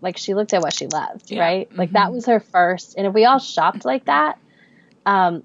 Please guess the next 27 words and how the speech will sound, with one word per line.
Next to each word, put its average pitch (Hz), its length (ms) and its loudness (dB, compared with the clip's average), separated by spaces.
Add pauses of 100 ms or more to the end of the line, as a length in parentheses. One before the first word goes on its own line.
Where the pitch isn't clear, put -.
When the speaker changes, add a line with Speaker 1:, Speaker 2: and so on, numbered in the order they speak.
Speaker 1:
it 208 120 -8
just - 280 -8
changes 214 260 0
the 175 80 2
whole 185 300 -2
outcome. 180 420 -2
Speaker 2:
Mm-hmm. 175 360 -12 (400)
Speaker 1:
But, 196 300 4
uh, 165 280 4 (380)
you 226 120 2
know, 180 180 2
sh-, - 120 -10
they 190 180 0
were 190 80 2
fifty 220 320 0
dollars, 180 440 4
and 170 80 -10
she's - 140 -10
like, 170 120 -6
"I 180 160 -2
really 180 340 2
like 165 220 0
them." 165 220 0
I 160 100 -2
said, 160 180 -2
"Okay, 226 400 4
well, 220 320 0